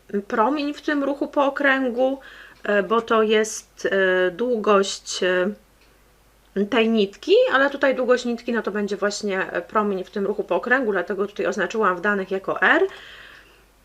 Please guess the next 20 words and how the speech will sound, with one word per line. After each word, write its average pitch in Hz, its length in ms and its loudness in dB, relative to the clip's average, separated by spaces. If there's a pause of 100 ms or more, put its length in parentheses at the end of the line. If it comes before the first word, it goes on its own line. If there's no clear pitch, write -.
(200)
E, 220 580 2
no 330 260 4
i 277 120 -4
właśnie 233 340 0
tą 208 180 -2
siłę 214 240 0
naciągu 170 420 0
jeszcze 151 280 -4
mamy 160 220 -2
w - 40 -14
punkcie 175 380 -4
B. 214 100 2 (1200)
No 269 120 -4
i 339 80 0
mamy 277 300 2
trzy 294 200 -4
podpunkty 262 640 0
do 180 100 0
tego 190 220 0
zadania. 202 560 0